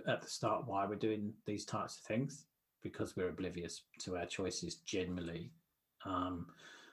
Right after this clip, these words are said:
but I, th-, you know, I th-, it's important that you have that good relationship with yourself before you even s-, contemplate <laughs> having children, I would suggest,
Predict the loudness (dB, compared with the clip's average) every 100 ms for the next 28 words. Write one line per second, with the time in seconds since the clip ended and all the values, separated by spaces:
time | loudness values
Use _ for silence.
0 | -20 _ _ _ 8 8 6 -2 0 2
1 | 4 4 2 2 2 2 -2 2 2 8
2 | 8 8 4 4 8 8 8 4 4 -8
3 | -20 -14 -12 -12 -14 -18 -16 -16 -12 -8
4 | -8 -8 0 10 10 12 10 10 8 6
5 | 8 8 8 8 8 10 8 8 6 4
6 | 4 4 4 2 2 2 0 2 4 4
7 | 4 2 2 8 10 12 12 12 12 12
8 | 12 12 12 12 12 12 12 12 12 12
9 | 6 6 2 2 -2